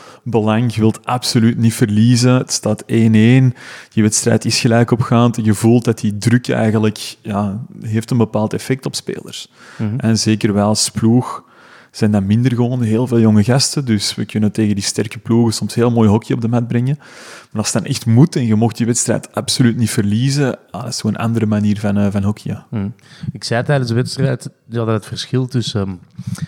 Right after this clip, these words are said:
Speaker 2: tussen jullie en, en Antwerp, ja, gewoon Nico de Kerpel is. Die, eh, zet Nico de Kerpel bij Antwerp en dan kantelt het misschien in, net in een richting, want ja, ze hebben best wel een oké ploeg, zonder,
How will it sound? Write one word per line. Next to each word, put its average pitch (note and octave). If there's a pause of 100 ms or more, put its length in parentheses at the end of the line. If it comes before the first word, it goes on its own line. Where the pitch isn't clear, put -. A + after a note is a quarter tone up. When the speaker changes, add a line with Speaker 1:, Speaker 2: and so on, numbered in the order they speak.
(180)
Speaker 2:
tussen G2+
jullie A#2+
en, G#2
en G#2
Antwerp, B2+ (260)
ja, A#2
gewoon A#2 (460)
Nico A2+
de F#2+
Kerpel B2+
is. A2+
Die, G#2+
eh, A#2+
zet G#2+
Nico A#2
de G2+
Kerpel B2
bij G#2
Antwerp C#3+ (440)
en A2+ (100)
dan G#2+ (320)
kantelt B2
het A#2
misschien A#2
in, A2+
net A#2+
in B2
een G#2+
richting, A#2+
want G#2+ (440)
ja, A#2
ze G2+
hebben G#2+
best A#2
wel A2+
een G#2+
oké G#2+
ploeg, C3+
zonder, B2+